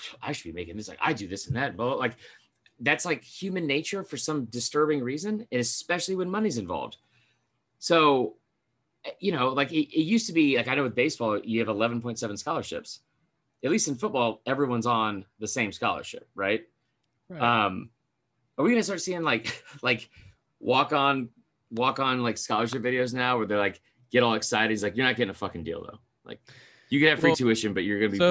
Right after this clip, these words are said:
Speaker 1: broke still."
Speaker 2: this is why, 'cause I agree with you, and I don't wanna sound like a guy that's like, "These, we shouldn't be paying these players," 'cause I
Speaker 1: Right.
Speaker 2: think they should make what they can make on the open market. So my idea is you cap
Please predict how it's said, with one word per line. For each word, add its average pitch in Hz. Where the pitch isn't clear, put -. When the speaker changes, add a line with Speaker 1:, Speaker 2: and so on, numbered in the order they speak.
Speaker 1:
broke 165
still." 143
Speaker 2:
this 170
is 180
why, 143
'cause 143
I 170
agree 143
with 123
you, 85
and 110
I 131
don't 147
wanna 139
sound 110
like 101
a 117
guy 113
that's 113
like, 104
"These, 120
we 135
shouldn't 131
be 123
paying 131
these 120
players," 131
'cause 123
I 120
Speaker 1:
Right. 95
Speaker 2:
think 151
they 156
should 147
make 160
what 127
they 143
can 123
make 147
on 120
the 120
open 110
market. 123
So 151
my 160
idea 170
is 127
you 151
cap 156